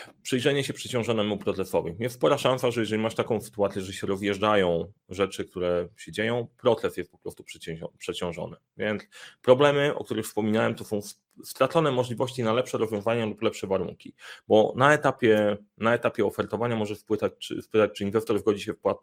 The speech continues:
płacić na raty, żeby to rozłożyć w jakiś sposób, nie?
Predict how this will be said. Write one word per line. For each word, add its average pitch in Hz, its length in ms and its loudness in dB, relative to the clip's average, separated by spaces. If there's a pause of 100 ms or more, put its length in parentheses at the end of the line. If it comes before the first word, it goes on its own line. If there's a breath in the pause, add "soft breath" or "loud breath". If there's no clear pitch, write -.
płacić 98 420 -2
na 95 320 2
raty, 95 340 -2 (260)
żeby 92 160 -6
to 107 100 -4
rozłożyć 98 400 0
w - 40 -10
jakiś 90 200 -8
sposób, - 420 -6
nie? 113 200 -6